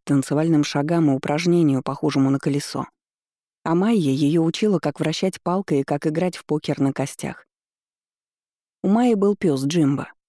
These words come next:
умевший ходить на задних лапах, и кошка мисс Прис, которая любила сидеть на руках. И у нее был брат Райлан, но его интересовали только видеоигры и комиксы. А еще он любил шататься со своими приятелями, так что девочки его мало видели.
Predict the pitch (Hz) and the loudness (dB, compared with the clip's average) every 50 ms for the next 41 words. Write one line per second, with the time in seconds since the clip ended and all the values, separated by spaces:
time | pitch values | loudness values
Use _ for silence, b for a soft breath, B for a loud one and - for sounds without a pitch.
0 | _ _ _ _ _ - 151 151 151 147 - - 156 - - 147 143 160 151 - | _ _ _ _ _ 0 0 2 0 0 -2 -2 -2 -2 -2 -4 -4 -4 -4 -2
1 | 143 143 139 143 143 143 147 143 151 - - 156 156 - - 143 131 - 143 135 | 0 0 0 0 0 0 0 0 0 0 -2 -4 -4 -4 -4 -8 -4 -2 -2 -2
2 | 135 - 190 190 - - - 143 139 151 160 - - - 139 131 131 - - - | -2 -2 -2 -4 -2 -2 0 2 2 2 0 -2 -4 -4 -4 -4 -4 -6 -10 -16
3 | - _ _ _ _ _ _ _ _ _ - 160 151 - 156 147 143 143 143 151 | -20 _ _ _ _ _ _ _ _ _ -6 -4 -2 0 0 2 2 2 2 2
4 | 143 156 160 160 147 139 - - 131 143 127 - 151 135 - 139 - - 131 - | 2 2 2 2 2 0 0 0 0 0 0 0 0 0 0 -2 -4 -6 -8 -8
5 | - - - _ _ _ _ _ _ _ _ _ _ _ _ _ _ _ _ _ | -10 -14 -20 _ _ _ _ _ _ _ _ _ _ _ _ _ _ _ _ _
6 | _ _ _ _ - 180 190 214 233 247 262 240 202 202 202 196 190 196 190 160 | _ _ _ _ -2 2 2 4 4 4 4 2 2 2 2 2 0 0 0 -2
7 | 135 - - 147 156 160 165 165 156 139 131 123 - 156 - _ _ _ _ _ | -2 -2 -4 -2 0 0 0 0 0 0 -2 -4 -8 -10 -14 _ _ _ _ _
8 | - 160 160 156 143 165 143 147 151 147 151 143 147 - - 143 143 160 156 147 | 0 0 2 2 2 2 2 2 2 2 0 -2 -2 -2 -2 -2 0 0 0 0
9 | 143 - - 139 139 - 151 139 151 143 147 143 143 147 165 180 170 151 143 143 | 0 0 -2 -2 0 0 0 0 0 0 2 2 2 2 2 0 0 0 0 0
10 | 156 165 - 160 139 131 123 - - - - - - _ _ _ _ _ _ _ | 0 0 0 -2 -2 -2 -2 -4 -8 -12 -14 -16 -18 _ _ _ _ _ _ _
11 | _ _ _ _ _ _ _ _ - 170 175 - - 247 233 190 151 139 135 143 | _ _ _ _ _ _ _ _ -2 -2 -2 -2 -2 0 2 2 4 2 2 2
12 | 147 160 156 151 - 143 143 - 170 180 - - - 127 - - - - - 147 | 2 0 0 -2 -2 -4 -4 -4 -4 -6 -6 -6 -8 -8 -8 -8 -8 -4 -2 0
13 | 151 160 160 147 127 - - 131 131 131 143 - 127 127 135 127 127 - - 180 | 2 2 2 2 0 0 -2 0 0 -2 -2 -4 -4 -4 -4 -4 -4 -2 -4 -4
14 | - - - - 156 151 165 170 160 151 - - - 151 147 151 156 160 165 147 | -6 -4 -2 -2 0 2 2 2 0 0 -2 -2 0 0 2 2 2 2 2 2
15 | 139 139 135 - 139 135 - 135 127 120 | 0 0 0 -2 -2 -2 -2 -6 -10 -12